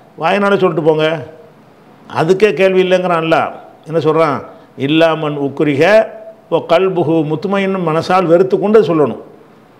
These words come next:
கல்புல ஈமான் நிறைந்திருக்கும் நிலையில் நிர்பந்தத்திற்கு உள்ளாக்கப்பட்டு வாயால் மொழிகிறானே அவனை தவிர. அப்ப எல்லா விஷயங்கள்லையும் நிர்பந்தம்னு ஒண்ணு இருக்கிறது. எதெல்லாம் கூடாதுன்னு இருக்கிறதோ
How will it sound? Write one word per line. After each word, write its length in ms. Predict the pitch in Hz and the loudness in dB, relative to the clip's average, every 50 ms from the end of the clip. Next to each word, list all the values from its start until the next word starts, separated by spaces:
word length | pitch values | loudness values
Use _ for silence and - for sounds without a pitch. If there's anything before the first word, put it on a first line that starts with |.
| _ - | _ -2
கல்புல 420 | 147 160 190 208 185 185 208 190 | 0 0 0 2 2 4 4 4
ஈமான் 460 | 190 175 160 180 185 185 180 180 175 | 4 2 0 -4 -4 -2 0 0 0
நிறைந்திருக்கும் 760 | 170 156 151 156 160 180 185 185 180 165 170 160 - - 156 151 | 0 0 0 2 2 2 2 0 0 0 -2 -2 -2 -4 -2 -2
நிலையில் 760 | 147 147 147 160 165 156 160 175 202 226 240 - - - - - | 0 2 2 2 2 2 2 2 2 0 0 -4 -8 -12 -8 -6
நிர்பந்தத்திற்கு 600 | 160 175 175 190 196 170 175 170 156 170 143 143 156 | -4 -2 0 0 2 2 2 0 0 -2 -2 -2 0
உள்ளாக்கப்பட்டு 840 | 156 160 160 160 135 156 131 143 143 143 143 - - - 269 202 151 - - - - - - | 2 2 2 2 0 -2 -4 -2 -4 -4 -4 -2 2 2 2 2 2 -2 -8 -16 -20 -14 -6
வாயால் 520 | 127 139 147 165 180 190 185 185 185 170 | -2 0 2 2 2 2 2 2 0 0
மொழிகிறானே 760 | 156 156 165 185 190 185 180 170 165 165 165 160 147 127 95 - - - - - _ _ _ | -2 -2 0 2 2 4 4 4 2 0 0 -2 -4 -4 -6 -10 -16 -20 -20 -20 _ _ _
அவனை 420 | - 131 139 147 156 170 190 185 185 | -4 -2 -2 0 0 0 -2 -2 0
தவிர. 340 | 175 143 143 143 143 131 127 127 135 139 135 127 113 - - - - - - - _ _ _ _ _ _ _ - - | 0 0 2 2 2 2 2 2 2 2 0 0 -2 -6 -8 -14 -20 -20 -20 -20 _ _ _ _ _ _ _ -14 -8
அப்ப 160 | 240 165 180 | -2 0 2
எல்லா 580 | 160 139 139 147 175 190 202 202 202 202 196 185 | 2 2 2 0 0 0 0 0 2 2 0 0
விஷயங்கள்லையும் 720 | 175 156 - 196 190 185 180 170 165 160 196 233 226 202 | -2 -2 -2 -2 -2 0 2 2 2 2 2 0 2 2
நிர்பந்தம்னு 680 | 208 214 185 226 233 220 196 190 196 196 190 190 220 208 190 | 2 2 2 2 2 2 2 2 0 2 2 2 2 2 2
ஒண்ணு 80 | 180 | 2
இருக்கிறது. 540 | 170 160 165 147 170 165 143 113 - - - - - - - - _ _ _ _ _ _ - - - - - - | 2 0 2 4 4 4 4 2 0 -6 -14 -20 -20 -20 -20 -20 _ _ _ _ _ _ -20 -20 -20 -20 -10 -4
எதெல்லாம் 460 | 131 127 131 151 151 165 185 202 208 151 | -2 0 2 2 2 0 0 -2 0 0
கூடாதுன்னு 360 | 135 175 175 175 175 175 170 151 | 0 2 4 4 4 4 2 2
இருக்கிறதோ 720 | 143 131 139 139 127 123 127 143 165 175 - - - - | 0 0 -2 -2 -2 0 2 2 2 2 2 -2 -8 -18